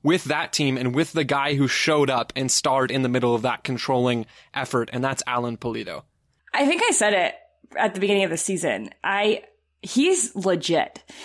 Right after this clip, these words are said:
Speaker 2: He does so many things that you want out of a modern day number nine, 'cause he's not just a number nine. He has the ability to almost flex into the midfield. I know Twellman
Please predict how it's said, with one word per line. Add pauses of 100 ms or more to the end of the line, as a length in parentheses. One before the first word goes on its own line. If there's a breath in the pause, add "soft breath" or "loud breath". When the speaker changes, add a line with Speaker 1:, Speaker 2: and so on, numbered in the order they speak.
Speaker 2:
He
does
so
many
things
that
you
want
out
of
a
modern
day
number
nine,
'cause
he's
not
just
a
number
nine. (340 loud breath)
He
has
the
ability
to
almost
flex
into
the
midfield.
I
know
Twellman